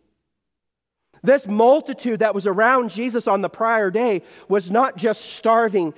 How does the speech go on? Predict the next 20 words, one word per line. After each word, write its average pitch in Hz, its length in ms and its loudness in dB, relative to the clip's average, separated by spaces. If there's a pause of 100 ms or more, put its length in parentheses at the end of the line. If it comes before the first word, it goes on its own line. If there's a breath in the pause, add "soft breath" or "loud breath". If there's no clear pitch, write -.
(140 loud breath)
physically, 202 800 -2 (220 loud breath)
they 214 240 2
were 226 160 -2
starving 202 680 0
spiritually. 160 1000 -6 (1120 loud breath)
And 220 120 0
this 294 100 -4
is 240 120 -8
what 240 100 0
he 226 80 -6
says 262 260 -6
to 233 60 -16
them, 170 220 -4 (180 loud breath)
"You're 320 160 0
not 262 280 0
here 208 340 0
today 190 420 0
chasing 220 500 -6
after 180 320 -2
me 233 260 -2